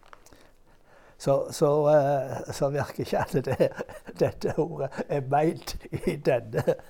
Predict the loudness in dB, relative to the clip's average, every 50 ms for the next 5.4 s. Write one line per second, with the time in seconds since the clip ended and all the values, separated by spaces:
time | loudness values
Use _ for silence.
0 | -8 -6 -6 -6 -8 -6 0 2 4 4 4 2 0 -4 0 0 0 0 0 -4
1 | -6 -6 -8 -8 -6 -6 -4 -2 0 0 0 0 0 -2 -4 -4 -4 -4 -6 -8
2 | -8 -10 -14 -14 -14 -14 -14 -16 -16 -14 -6 -2 0 0 2 2 0 0 2 2
3 | 2 2 0 0 -2 0 0 -2 -2 -2 -4 -4 -2 0 0 0 2 0 0 0
4 | 0 0 0 0 2 2 4 2 2 2 0 -2 2 4 6 6 6 4 -2 -4
5 | 0 2 2 2 2 0 -4